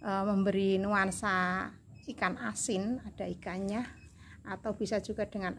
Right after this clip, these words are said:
ebi atau udang kering. Eh, atau teman-teman punya kreasi lain, silahkan dicoba ini daun pepaya ini. Eh, luar biasa, teman-teman, mudah didapat, bisa dicari di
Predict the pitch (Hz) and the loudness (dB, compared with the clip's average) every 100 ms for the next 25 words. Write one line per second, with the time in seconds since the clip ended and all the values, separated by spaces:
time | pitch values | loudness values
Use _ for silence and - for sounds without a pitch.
0 | 214 202 - 214 233 320 240 - 202 202 | -4 -6 -4 0 2 2 -2 -2 0 0
1 | 202 190 185 196 240 311 320 - - - | -2 -4 -2 0 4 4 2 -10 -20 -20
2 | - - - 208 214 208 214 214 233 269 | -20 -20 -4 2 4 2 0 -2 0 0
3 | 285 233 220 220 226 226 208 214 208 190 | 2 2 2 2 2 2 0 -2 -4 -4
4 | 214 196 202 208 233 202 202 202 196 196 | -4 -2 0 0 -2 -2 0 0 2 2
5 | 180 196 185 196 202 175 175 190 170 180 | 4 6 8 8 6 4 2 4 4 6
6 | 180 196 277 - - - - - - 196 | 8 6 4 2 -2 -4 -6 -6 -2 0
7 | 190 185 175 - - - - - 202 185 | 2 4 2 -2 -4 -4 -4 0 4 4
8 | - 190 170 180 185 190 190 - - - | 8 6 6 0 0 0 0 -2 -12 -2
9 | 226 202 180 185 180 165 214 - 202 190 | 2 4 4 4 2 2 -2 -2 -6 -2
10 | 185 185 185 196 208 214 190 180 | -4 0 2 2 4 6 6 6